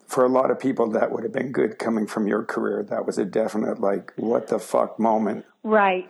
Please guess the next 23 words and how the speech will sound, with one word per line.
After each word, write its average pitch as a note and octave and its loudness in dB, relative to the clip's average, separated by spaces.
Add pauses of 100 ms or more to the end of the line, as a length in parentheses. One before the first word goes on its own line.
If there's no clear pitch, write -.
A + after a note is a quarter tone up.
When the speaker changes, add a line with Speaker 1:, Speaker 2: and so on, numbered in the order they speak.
Speaker 1:
I D3 2
wanted C#3 2
to D3 0
get C#3+ 2
into B2 2
the A#2 4
working B2 0
conditions. G2+ -4
When C3 2
you C3 2
were C3 4
working B2+ 0
the B2+ 4
load, A#2+ 2
stocking A#2+ 2
the B2+ 2
items B2+ 2
on A2+ 2
the A#2 -2
shelf, A2+ 2
opening A#2 2
the G#2 0
cases, A#2 -2